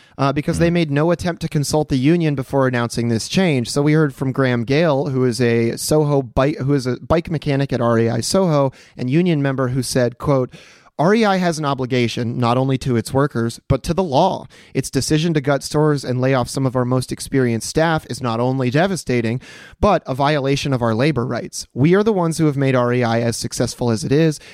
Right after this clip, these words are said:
Speaker 1: and it is time we are treated with the respect we deserve. Enough is enough, and we are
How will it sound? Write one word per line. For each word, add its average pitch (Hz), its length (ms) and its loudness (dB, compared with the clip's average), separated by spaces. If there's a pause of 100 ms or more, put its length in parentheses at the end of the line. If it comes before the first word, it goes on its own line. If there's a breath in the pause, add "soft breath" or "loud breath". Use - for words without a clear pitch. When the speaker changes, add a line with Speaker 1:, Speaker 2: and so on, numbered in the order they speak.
Speaker 1:
and 123 120 -2
it 123 100 0
is 117 140 -4
time 139 320 0
we 127 100 -2
are 113 80 -2
treated 127 400 -2
with 123 140 -2
the 117 80 -6
respect 123 440 -4
we 123 120 -4
deserve. 107 420 -6 (260 loud breath)
Enough 127 280 0
is 127 140 -4
enough, 160 380 0
and 123 160 -4
we 120 120 0
are 120 240 -6